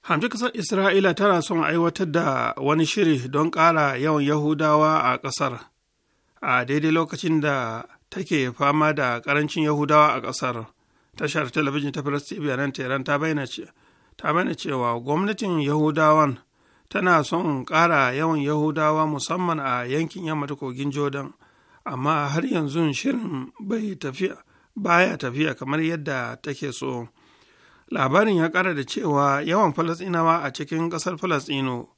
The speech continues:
wata barazana ce babba ga gwamnatin hamcin ƙasar, haramtaccen ƙasar. Banda haka, a cikin yaƙin watanni goma sha biyar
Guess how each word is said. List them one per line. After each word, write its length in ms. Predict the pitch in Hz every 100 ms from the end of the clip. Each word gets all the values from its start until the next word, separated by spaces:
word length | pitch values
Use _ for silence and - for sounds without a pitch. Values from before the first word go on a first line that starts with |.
| _ _ _ _ _ _ _
wata 500 | - - 156 160 156 147
barazana 600 | 147 139 123 147 165 170
ce 400 | - 160 151 156 440
babba 420 | 214 123 117 143 156
ga 260 | 143 131
gwamnatin 440 | 127 147 156 151 156
hamcin 280 | 117 117 -
ƙasar, 240 | 175 139 - - _ _ _ -
haramtaccen 580 | - 123 120 147 -
ƙasar. 540 | - 135 147 131 120 - _ _ _ - _ _ -
Banda 260 | 190 165
haka, 280 | 143 151 208
a 60 | 131
cikin 640 | - 143 160 - 160 170 - _ -
yaƙin 640 | 208 208 247 196 165 139
watanni 400 | 127 135 127 156
goma 220 | 180 190
sha 200 | 147 156
biyar 380 | 135 135 131 135